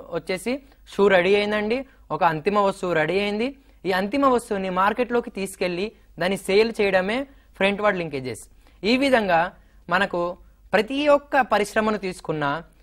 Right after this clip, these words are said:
ఏ పరిశ్రమకైనా బ్యాక్వర్డ్ లింకేజెస్ ఉంటాయి, ఫ్రంట్వర్డ్ లింకేజెస్ ఉంటాయి. అయితే హర్ష్మన్ ఏం చెప్తాడు అంటే,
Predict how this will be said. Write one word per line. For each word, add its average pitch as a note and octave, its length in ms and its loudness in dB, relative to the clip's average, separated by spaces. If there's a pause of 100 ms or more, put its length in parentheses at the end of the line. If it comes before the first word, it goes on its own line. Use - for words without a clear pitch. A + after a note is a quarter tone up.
(160)
ఏ G#3 200 6
పరిశ్రమకైనా C4+ 840 2
బ్యాక్వర్డ్ G3+ 420 2
లింకేజెస్ A#3+ 400 0
ఉంటాయి, F#3 360 -2 (240)
ఫ్రంట్వర్డ్ A3 340 0
లింకేజెస్ F3 460 -4
ఉంటాయి. B2 220 -10 (380)
అయితే - 140 -8
హర్ష్మన్ C#4+ 680 0
ఏం C#4 160 2
చెప్తాడు F3+ 320 -2
అంటే, D3+ 380 -6